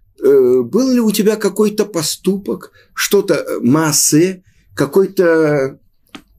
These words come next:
э, действие?» Он говорит: «Да,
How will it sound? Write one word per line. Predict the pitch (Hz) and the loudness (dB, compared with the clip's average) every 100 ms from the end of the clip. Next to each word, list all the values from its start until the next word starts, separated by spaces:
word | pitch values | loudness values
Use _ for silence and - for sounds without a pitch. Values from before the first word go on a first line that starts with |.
| _ _ _ | _ _ _
э, | - - 87 - | -18 -14 -8 -2
действие?» | 113 190 226 - 202 202 202 - _ _ | 2 2 2 0 0 0 -2 -12 _ _
Он | - 320 | -4 0
говорит: | 277 220 | 0 2
«Да, | 208 180 | 0 -2